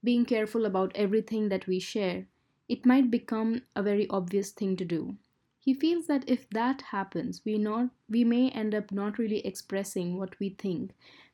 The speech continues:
We may not even understand what we think because we would be too careful to show the world the way they would perceive it. We would all end up existing only to show others.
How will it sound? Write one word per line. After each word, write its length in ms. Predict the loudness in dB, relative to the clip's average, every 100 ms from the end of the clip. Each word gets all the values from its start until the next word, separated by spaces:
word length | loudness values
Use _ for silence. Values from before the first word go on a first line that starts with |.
| 4
We 80 |
may 160 | 6 8
not 180 | 8 6
even 220 | 6 4
understand 680 | 2 0 -2 -4 -4 -2 0
what 200 | -2 -2
we 100 | -4
think 400 | -4 -6 -6 -8 -8
because 680 | -6 -2 -2 -2 -6 -14 -20 _ _ _ _ _ _ _ _ -12 -2
we 100 | 2
would 180 | 2
be 80 | 0
too 240 | 4 4 4
careful 580 | 2 0 -2 -4 -4 -6
to 80 | -8
show 520 | -10 -2 0 2 0 -6 _ _ -4
the 100 | 0
world 500 | 2 2 0 -4 -8 _ _ _ _
the 100 | 2
way 140 | 4
they 160 | 4 2
would 180 | 0 -2
perceive 460 | -4 -4 -6 -8
it. 260 | -10 -18 -18 -18 -20 -20 _ _ _ _ _ _ _
We 120 | 4
would 180 | 4 4
all 220 | 4 2 2
end 180 | 0 0
up 120 | 0
existing 760 | -2 -2 -4 -6 -4 -4 -4 -2
only 260 | 4 6 6
to 120 | 2
show 280 | -2 -2 0
others. 480 | -4 -8 -8 -12 -16